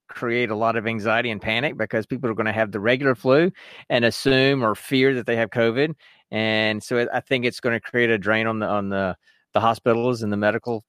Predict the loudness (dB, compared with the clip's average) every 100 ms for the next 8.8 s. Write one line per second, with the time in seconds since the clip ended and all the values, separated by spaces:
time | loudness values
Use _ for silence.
0 | _ -4 2 2 2 -2 -6 _ _ -12
1 | -6 2 2 2 -2 0 2 2 2 0
2 | 2 2 4 2 2 2 2 2 2 4
3 | 2 2 2 2 -4 _ _ _ _ 2
4 | 4 4 2 6 6 6 6 4 4 4
5 | 2 -2 -4 4 6 6 2 -2 -6 -8
6 | -8 -8 -8 -6 -4 -4 -2 0 0 -2
7 | -4 -6 -4 -2 0 -2 -6 -4 -4 -4
8 | -4 0 2 2 0 -2 -2 -2